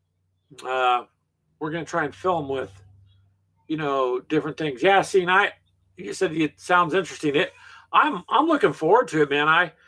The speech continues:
don't tell my work. I told them I'd be out of town when I'm not. I took the day off 'cause it's a Friday, Saturday, and Sunday. It's February, uh, the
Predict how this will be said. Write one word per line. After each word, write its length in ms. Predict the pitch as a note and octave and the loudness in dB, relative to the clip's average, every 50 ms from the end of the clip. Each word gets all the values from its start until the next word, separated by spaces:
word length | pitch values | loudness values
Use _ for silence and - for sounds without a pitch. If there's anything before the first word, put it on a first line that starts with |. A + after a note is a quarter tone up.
| _ _ _ - | _ _ _ -2
don't 180 | D#3 E3 D#3+ | 0 0 0
tell 120 | - F#3 F3+ | 0 0 0
my 140 | E3 D3 B2+ | 2 2 2
work. 340 | A#2+ C3 D#3 F#3+ F#3 - | 2 4 4 4 2 2
I 80 | D3+ C#3+ | 0 -2
told 220 | - - F3 E3+ | -2 0 -2 -2
them 60 | D3 C#3 | 0 -2
I'd 120 | C3 B2+ | -2 -2
be 120 | C3+ D#3 | -2 -2
out 120 | D#3 D3+ C3+ | -2 -2 -2
of 80 | B2 | -4
town 320 | - - C#3+ C#3 C3+ B2+ A2+ | -4 -4 -4 -4 -4 -4 -6
when 100 | A2+ A#2 | -8 -10
I'm 140 | A2+ A2 A#2+ | -10 -6 -4
not. 300 | D3 D3+ A#2 - - - _ _ _ _ _ _ _ _ - | -2 -2 -2 -2 -4 -8 _ _ _ _ _ _ _ _ 0
I 100 | E3+ G3 | 0 0
took 180 | - F#3+ D#3+ | 0 0 -2
the 100 | - D3 | -2 -2
day 180 | - D#3+ F3+ E3+ | 0 2 4 4
off 380 | D#3+ G3 A3 D#3 - - - _ _ _ | 6 6 6 4 4 0 -4 _ _ _
'cause 400 | - C#3 A#2+ A#2 A2 G#2+ - - _ _ _ _ _ _ _ _ _ _ _ - | -8 -8 -6 -6 -6 -8 -10 -14 _ _ _ _ _ _ _ _ _ _ _ -12
it's 140 | D3+ D3 D#3 | -8 -6 -6
a 60 | D3 | -4
Friday, 380 | - - F#3+ F#3 F3+ F#3 F3+ - | 0 2 4 4 4 4 2 -2
Saturday, 440 | - - F3+ F3 E3+ F3 F3 F3 | 0 2 4 4 6 4 4 2
and 140 | E3+ E3 D3 | 0 -2 -6
Sunday. 340 | - D#3 D#3 E3 F#3+ G3+ G#3 | -6 -4 -4 -2 -2 -2 -2
It's 140 | A3 - - | -4 -4 -6
February, 640 | - - C#3+ D3 D3+ E3 E3+ F3 F#3 G3 G#3+ G#3+ F3 - _ _ _ _ _ - | -4 -2 -2 -2 -2 0 0 2 2 2 0 -2 -4 -10 _ _ _ _ _ -10
uh, 460 | C3 C3 C3 B2+ B2 B2 B2 - - - _ _ _ _ _ _ _ _ _ _ _ _ - - - _ _ _ _ _ _ _ _ _ _ _ _ _ _ _ _ | -6 -6 -4 -4 -4 -4 -4 -6 -8 -10 _ _ _ _ _ _ _ _ _ _ _ _ -18 -18 -18 _ _ _ _ _ _ _ _ _ _ _ _ _ _ _ _
the 320 | - C3+ C3 B2+ B2+ - | -8 -6 -4 -4 -4 -6